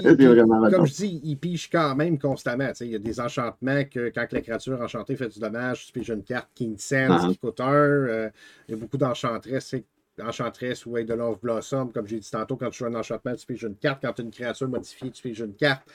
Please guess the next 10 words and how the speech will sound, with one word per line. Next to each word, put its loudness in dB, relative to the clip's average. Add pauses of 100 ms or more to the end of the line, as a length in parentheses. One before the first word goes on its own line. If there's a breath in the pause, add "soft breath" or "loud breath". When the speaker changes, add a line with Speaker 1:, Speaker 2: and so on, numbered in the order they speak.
(400 soft breath)
Speaker 2:
Fait 4
que, -12 (680)
généralement, 4
tu -6
piges 0
quand -2
même -2
de -4
façon -6
régulière. -12